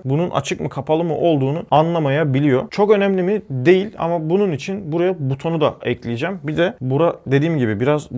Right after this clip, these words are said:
borunun arkasında kaldığı için erişmesi zor. Butonla da açıp kapatabilir hale getireceğim. Onu da masamdan yapacağım. Butonla masaya koyacağım. Şimdi butonu ekleyelim. Bunun da şöyle bir pil sticker'ını çekelim. Evet, ışık yanmaya başladı.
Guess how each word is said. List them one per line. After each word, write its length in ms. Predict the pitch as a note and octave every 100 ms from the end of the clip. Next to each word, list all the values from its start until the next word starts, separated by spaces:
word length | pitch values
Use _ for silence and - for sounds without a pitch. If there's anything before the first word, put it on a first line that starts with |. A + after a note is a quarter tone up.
| A#2
borunun 360 | B2 B2+ D3+ E3
arkasında 520 | C#3+ C#3 C#3+ D3+ D3+
kaldığı 340 | D3 C#3+ E3
için 240 | F3+ F3 F3
erişmesi 520 | C3 C3+ - C#3+ F3 E3
zor. 280 | C3 D3 -
Butonla 360 | C#3+ F3+ E3+ C#3+
da 60 |
açıp 240 | C3+ - C#3
kapatabilir 480 | C#3+ D3 D3+ D#3
hale 280 | D#3 D#3+ D#3
getireceğim. 480 | E3 D#3+ D#3+ F3 F3+
Onu 160 | - E3
da 40 |
masamdan 460 | F3 C#3+ E3 E3 F3
yapacağım. 420 | E3 D3+ F3+ G3 -
Butonla 400 | D3 B2 D#3 -
masaya 300 | C3 C3+ C3+
koyacağım. 360 | C3 A2 C#3 F#3+
Şimdi 160 | D#3 C#3+
butonu 240 | B2+ A#2+
ekleyelim. 420 | G#2 - F2 B2 G#3
Bunun 200 | C#3+ C3+
da 60 |
şöyle 340 | A2+ A2 A2 A2
bir 180 | B2 -
pil 140 | - A2
sticker'ını 600 | - - - G2 A#2 C3 - _ _ _ _ _ _ _ _ _ _ _ _ _ _ _ -
çekelim. 500 | - - F#2 G2 A#2+ B2+ _ _ B2
Evet, 340 | G#2+ F2+ - -
ışık 240 | - B2 A#2
yanmaya 400 | G#2+ G2 F#2+ A2
başladı. 600 | A#2+ - A#2 A2 A#2+